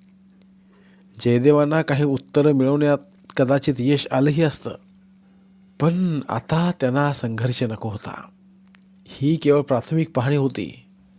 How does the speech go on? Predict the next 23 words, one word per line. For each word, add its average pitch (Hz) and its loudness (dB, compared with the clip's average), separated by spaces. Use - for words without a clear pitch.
त्यांची 151 -2
साक्षेपी 214 0
नजर 139 2
सर्व 165 0
तळघरावर 131 2
फिरत 107 -6
होती. 98 -8
भिंती, 113 -4
फरशी, 113 -4
वरचं 113 -2
छत, 117 -4
सर्वांवरून 135 -4
इथे 156 0
काहीतरी 170 -4
वेगळं 123 0
आहे 135 -2
एवढं 117 -2
त्यांना 139 0
जाणवत 107 -4
होतं. 104 -12
निरीक्षणाची 131 0
पातळी 127 0
खाली 127 0